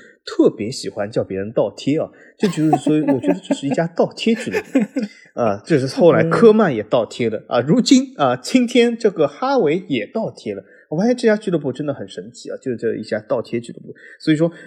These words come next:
Speaker 1: 从今天发生的事来看呢，我，我觉得应该说不能怪小法，因为和他纠缠上是这家倒贴俱乐部，所以说我觉得是个人或许都会去倒贴啊。那么所以说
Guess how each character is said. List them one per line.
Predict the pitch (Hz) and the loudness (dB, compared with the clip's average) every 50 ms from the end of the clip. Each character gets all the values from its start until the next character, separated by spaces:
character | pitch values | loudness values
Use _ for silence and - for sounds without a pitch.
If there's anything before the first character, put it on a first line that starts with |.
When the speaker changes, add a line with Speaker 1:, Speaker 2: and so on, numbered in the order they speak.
| - - | -10 -6
Speaker 1:
从 | - 139 151 180 175 - | -2 -2 -2 -2 -4 -2
今 | - 262 262 277 | -2 0 0 2
天 | - - 285 262 | 2 2 0 0
发 | 247 - | 0 -2
生 | 190 175 - 147 | -2 -2 -2 -4
的 | 127 | -6
事 | - - 113 | -6 -6 -8
来 | 92 95 | -8 -8
看 | - - 120 101 | -8 -8 -8 -6
呢， | 98 | -6
我， | 92 98 98 98 - | -8 -8 -10 -8 -8
我 | 101 101 | -8 -8
觉 | 101 - 107 | -6 -6 -6
得 | 107 107 | -6 -6
应 | 117 120 | -6 -4
该 | 117 117 113 | -4 -4 -4
说 | - - 113 | -4 -6 -8
不 | 113 - 208 165 | -8 -6 -6 -6
能 | 117 98 92 98 104 | -6 -6 -10 -14 -8
怪 | - - 113 95 | -4 -4 -4 -4
小 | - - - 98 92 | -6 -8 -10 -10 -10
法， | 101 - - - - | -10 -10 -12 -14 -14
因 | 104 110 113 | -12 -12 -12
为 | 107 104 _ _ _ - - - 117 | -12 -14 _ _ _ -20 -20 -18 -18
和 | 113 - - 117 117 | -14 -8 -4 -4 -4
他 | 117 - - 135 127 - - | -4 -4 -4 -4 -4 -6 -4
纠 | - 185 180 185 | -4 -2 -2 -2
缠 | 175 139 110 107 | -4 -4 -6 -6
上 | - - 104 98 | -6 -8 -8 -8
是 | - - 117 | -8 -10 -14
这 | 110 - 120 | -8 -6 -6
家 | 110 - 113 107 107 - | -4 -2 -4 -4 -2 0
倒 | - 165 110 | 0 0 0
贴 | - - 147 | -2 -4 -6
俱 | 143 139 - | -6 -4 -6
乐 | 107 98 | -10 -10
部， | 90 101 98 | -10 -12 -12
所 | - - 117 | -8 -8 -8
以 | |
说 | 104 - 113 | -6 -4 -4
我 | 107 101 | -6 -6
觉 | 95 - 107 | -6 -6 -8
得 | 110 - - - - | -8 -8 -10 -14 -14
是 | - - - 220 | -10 -4 -2 -2
个 | 160 127 107 | 0 0 0
人 | 98 98 104 | -2 -4 -6
或 | - 131 | -6 -8
许 | 110 - | -8 -8
都 | 185 - - 165 | -6 -4 -4 -4
会 | 165 - | -4 -6
去 | - - - - | -10 -12 -10 -10
倒 | 101 87 - | -10 -10 -10
贴 | - - 101 101 - - - - - 160 | -12 -12 -12 -12 -14 -18 -20 -20 -16 -8
啊。 | - 113 110 | -6 -4 -4
那 | 120 131 | -4 -4
么 | 127 120 | -4 -6
所 | 113 - 135 131 | -4 -4 -4 -4
以 | |
说 | 120 - 123 123 | -2 0 -2 -2